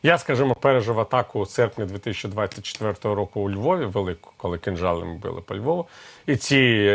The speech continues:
ракети теж розривалися в безпосередній близькості від залізничної інфраструктури, від, е, Львівської залізниці, від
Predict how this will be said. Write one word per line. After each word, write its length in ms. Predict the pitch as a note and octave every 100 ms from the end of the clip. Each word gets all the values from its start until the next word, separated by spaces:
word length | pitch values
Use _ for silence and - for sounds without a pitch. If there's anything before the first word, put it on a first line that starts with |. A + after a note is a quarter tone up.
| G2+
ракети 420 | A2 - F3 C#3+
теж 220 | - G#2
розривалися 560 | G#2 G2+ A2 C#3+ B2+ A#2
в 40 |
безпосередній 600 | G2 - - A2+ B2 A2
близькості 500 | F#2+ G#2+ - G2+ -
від 140 | F#2+ G2
залізничної 580 | G2 F2+ G#2 G2 -
інфраструктури, 600 | F2+ - - - - - F2+
від, 240 | F#2+ A2
е, 200 | G2+ G2
Львівської 480 | F#2+ F#2+ G2 - G#2
залізниці, 580 | F#2+ F#2+ F#2 C#3+ D#3 G#2+
від 180 | F2+